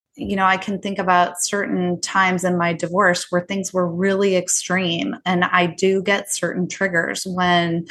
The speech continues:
certain things happen or I'm put in certain situations, and I can almost feel the adrenaline go through my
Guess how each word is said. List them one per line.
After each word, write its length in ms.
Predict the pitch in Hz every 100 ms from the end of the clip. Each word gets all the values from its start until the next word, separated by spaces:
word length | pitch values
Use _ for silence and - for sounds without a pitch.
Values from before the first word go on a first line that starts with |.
| - - - -
certain 380 | - 214 190 180
things 300 | 202 196 190
happen 580 | 190 185 185 185 185 180
or 100 | 175
I'm 140 | 170
put 160 | - 202
in 100 | 185
certain 300 | - 180 -
situations, 920 | - 185 - 185 196 220 - 180 175
and 140 | 185 180
I 80 |
can 200 | 175 175 -
almost 600 | 185 196 202 180 - -
feel 340 | 202 196 190
the 140 | 175 185
adrenaline 800 | 165 - 175 190 196 175 165 160
go 200 | 175 180
through 300 | 175 180 175
my 160 | 165